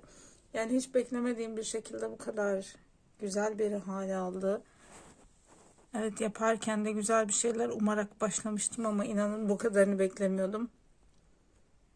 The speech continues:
Renklere bakar mısınız? Gerçekten harika. Ve daha da harika olan bir şey varsa, bu tabloyu benim için daha anlamlı hale getiren bir şey varsa, o da çok kıymet verdiğim, çok sevdiğim,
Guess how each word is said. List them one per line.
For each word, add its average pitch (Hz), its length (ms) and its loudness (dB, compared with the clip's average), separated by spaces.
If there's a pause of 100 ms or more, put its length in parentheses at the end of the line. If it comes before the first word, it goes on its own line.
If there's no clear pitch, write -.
(500)
Renklere 202 540 0
bakar 208 360 -2
mısınız? 202 640 0 (640)
Gerçekten 196 640 -6
harika. 190 560 -6 (480)
Ve 262 360 6 (180)
daha 254 240 2
da 240 160 0
harika 240 380 0
olan 220 340 2
bir 226 60 -4
şey 220 280 -2
varsa, 226 540 -2
bu 240 80 -12
tabloyu 226 440 -2
benim 226 200 0
için 196 320 -6
daha 254 200 -2
anlamlı 208 420 -2
hale 202 220 0
getiren 208 500 -6
bir 208 60 -8
şey 202 240 -6
varsa, 269 440 -2 (500)
o 254 100 2
da 262 200 4
çok 262 220 -6
kıymet 240 440 -2
verdiğim, 220 460 -2
çok 233 220 -8
sevdiğim, 214 600 0